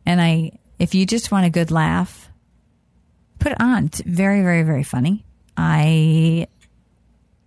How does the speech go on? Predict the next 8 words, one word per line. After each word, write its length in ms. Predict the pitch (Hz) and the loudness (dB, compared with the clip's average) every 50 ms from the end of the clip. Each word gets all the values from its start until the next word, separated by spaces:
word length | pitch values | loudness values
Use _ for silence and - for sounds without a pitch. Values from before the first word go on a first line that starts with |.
| _ _ _ _ _ _ | _ _ _ _ _ _
enjoyed 380 | - 175 175 160 156 151 147 147 | 0 0 2 2 2 0 0 0
it 120 | 143 - - | -2 -2 -4
very 300 | - 151 143 135 127 117 | -2 -2 0 0 0 0
much. 440 | 85 80 - - - - - - _ _ _ _ _ _ _ _ _ _ _ - - - _ _ _ _ _ _ _ | 0 -2 -4 -8 -10 -12 -16 -18 _ _ _ _ _ _ _ _ _ _ _ -16 -16 -16 _ _ _ _ _ _ _
So 220 | - - 190 180 175 | -4 -2 0 0 0
that 240 | 175 170 170 - - | 2 0 0 0 0
is, 280 | 170 170 160 151 - - | 0 0 0 0 -2 -2
um, 440 | - 160 160 160 - - - - | 0 0 0 2 0 0 -2 -4